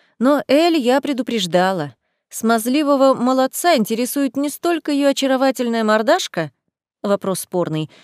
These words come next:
и даже не чудесный характер. Здесь я придраться не могу. Сколько неплохое состояние, оставленное нам покойным папенькой". Пусть и поделенное на две равные части, приданное сестер Жере —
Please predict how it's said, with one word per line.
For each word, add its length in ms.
и 80
даже 300
не 140
чудесный 500
характер. 640
Здесь 320
я 80
придраться 500
не 100
могу. 420
Сколько 340
неплохое 560
состояние, 720
оставленное 600
нам 220
покойным 560
папенькой". 640
Пусть 460
и 100
поделенное 800
на 180
две 160
равные 380
части, 580
приданное 560
сестер 480
Жере — 500